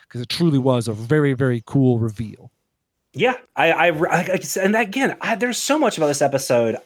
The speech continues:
Speaker 2: that I really, really appreciated. Like, I think the, uh, most of the information contained with it is necessary, and that's why I can't really cut it. But I do think th-, I,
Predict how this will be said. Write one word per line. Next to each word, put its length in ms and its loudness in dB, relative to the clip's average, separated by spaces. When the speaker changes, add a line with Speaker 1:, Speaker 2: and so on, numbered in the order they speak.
Speaker 2:
that 140 -6
I 80 0
really, 500 -2
really 220 -2
appreciated. 600 -6
Like, 220 -12
I 100 0
think 140 -2
the, 160 -2
uh, 100 0
most 220 0
of 60 -12
the 80 0
information 380 -2
contained 460 -6
with 160 -2
it 160 -2
is 340 -2
necessary, 920 -2
and 80 -2
that's 180 -2
why 160 0
I 60 -2
can't 320 -6
really 200 -2
cut 360 -4
it. 220 -12
But 180 -2
I 80 2
do 200 0
think 260 -2
th-, 140 -18
I, 240 2